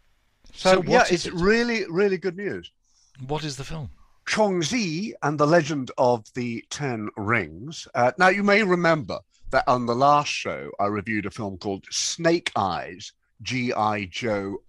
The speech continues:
Speaker 1: Origins.
Speaker 2: I
Speaker 1: For
Speaker 2: do
Speaker 1: me,
Speaker 2: remember.
Speaker 1: well, the wall-to-wall combat became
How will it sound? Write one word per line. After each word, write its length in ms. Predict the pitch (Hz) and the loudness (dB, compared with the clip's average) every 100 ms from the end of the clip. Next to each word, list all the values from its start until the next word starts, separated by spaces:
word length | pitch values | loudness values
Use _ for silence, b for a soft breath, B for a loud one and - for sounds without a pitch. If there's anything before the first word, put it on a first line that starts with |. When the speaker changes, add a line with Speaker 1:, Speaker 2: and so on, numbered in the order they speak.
| - | 2
Speaker 1:
Origins. 800 | 143 147 120 95 73 73 - - | 4 4 -2 -4 -10 -12 -20 -10
Speaker 2:
I 320 | 98 95 98 98 | -4 -2 0 2
Speaker 1:
For 100 | 170 | 4
Speaker 2:
do 120 | 185 | 4
Speaker 1:
me, 160 | 214 156 80 | 4 4 0
Speaker 2:
remember. 280 | 67 - - b b - | -6 -14 -16 b b 2
Speaker 1:
well, 180 | 160 160 | 2 2
the 120 | 151 | 0
wall-to-wall 720 | 156 208 233 - 165 170 147 | 4 4 4 0 2 4 2
combat 760 | - - 185 180 131 80 - - _ _ _ - | -2 -6 -4 -2 -2 -4 -4 -12 _ _ _ -6
became 600 | 127 - 156 143 139 131 | -6 -4 -2 -2 -2 -8